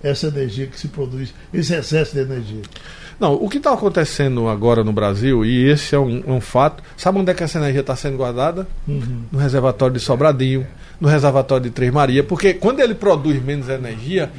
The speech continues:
Speaker 2: ele guarda água. Água é energia, é simultaneamente energia e, ao mesmo tempo, fonte de consumo, de, de, de utilização d'água.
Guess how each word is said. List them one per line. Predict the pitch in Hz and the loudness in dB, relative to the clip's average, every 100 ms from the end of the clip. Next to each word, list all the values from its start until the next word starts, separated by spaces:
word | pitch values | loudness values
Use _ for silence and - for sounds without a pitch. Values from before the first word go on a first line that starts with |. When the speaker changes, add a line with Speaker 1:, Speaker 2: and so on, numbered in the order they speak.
| 101 | -4
Speaker 2:
ele | 196 214 | -4 0
guarda | 208 226 233 | 2 2 2
água. | 190 196 160 | 4 4 0
Água | 160 240 254 | -4 -2 0
é | |
energia, | 254 247 175 135 165 147 - | 0 0 0 0 0 0 -2
é | |
simultaneamente | - 311 294 233 208 170 147 139 - - - - - - | -4 -4 -2 2 2 2 2 -2 -8 -20 -20 -20 -10 -4
energia | 170 160 117 151 247 302 - - - - | 0 0 0 -2 -2 -4 -10 -20 -20 -12
e, | 202 262 - | -10 -8 -4
ao | 220 | -4
mesmo | 196 202 196 | 2 2 2
tempo, | - 196 240 - - - - - - | 0 -2 -2 -10 -16 -20 -20 -18 -14
fonte | - 180 220 226 | -2 2 2 0
de | 214 226 | -8 -6
consumo, | 277 220 - 202 175 | -6 -2 2 2 2
de, | 156 156 143 | -2 0 -2
de, | 131 147 | -2 -6
de | 143 143 | -2 -2
utilização | 139 151 143 139 151 127 | 0 -2 0 0 0 -2
d'água. | 107 107 | -2 -2